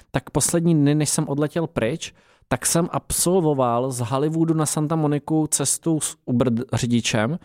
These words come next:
a po té cestě jsme si vlastně dokázali jako povídat. Ale byly to takový hodně jednoduchý témata. Řešili jsme počítačové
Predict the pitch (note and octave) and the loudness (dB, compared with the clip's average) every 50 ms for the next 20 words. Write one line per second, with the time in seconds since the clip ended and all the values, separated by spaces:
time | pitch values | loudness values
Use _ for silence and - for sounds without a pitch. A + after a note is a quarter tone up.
0 | _ _ _ _ _ _ _ _ - - - D3+ - - G3 F3+ - - C#3+ - | _ _ _ _ _ _ _ _ -4 -2 -2 -2 -2 -2 -2 -2 0 0 -2 -2
1 | - - F3 E3 - E3+ E3 D3+ - F3 D#3 D#3 D3 - F3 D#3+ D3+ C#3+ - - | -2 -2 -2 -2 -2 -2 -2 -2 -2 -2 -2 -2 -2 -2 -2 -2 -2 -2 -2 0
2 | D3+ D3+ D3+ D3 D#3 D#3 D#3 D#3 D#3 D3+ D3+ D#3 D#3 - _ _ _ _ - C#3+ | 0 0 0 -2 -2 -2 0 0 0 0 0 -2 -4 -6 _ _ _ _ -8 -6
3 | - - D#3 - C#3 C#3 C#3 D3+ E3+ D#3+ C3+ - - - - - C#3 E3 F3+ G3 | -4 -4 -2 0 0 0 2 2 2 2 0 0 -2 -6 -4 -2 0 0 2 0
4 | G3+ - F#3+ F3+ - G3 F#3 E3 F3 E3+ F3+ F#3 F3+ F3+ F3 E3 - - D#3+ - | 0 0 -2 -6 -4 -2 -2 0 0 0 0 0 0 0 -2 -2 -6 -6 -2 0
5 | C#3+ C#3+ D3+ D3+ C#3+ - F#2+ - F2+ B2+ C3 - - D3 C#3+ C#3 - - C#3 C3 | 0 2 2 0 -2 -2 -4 -6 -4 -4 -4 -4 -2 -2 -2 -2 -2 -2 -2 -4
6 | - D3 C#3+ - - D3+ C3+ - - C3+ | -2 -4 -6 -4 -4 -4 -4 -4 -4 -4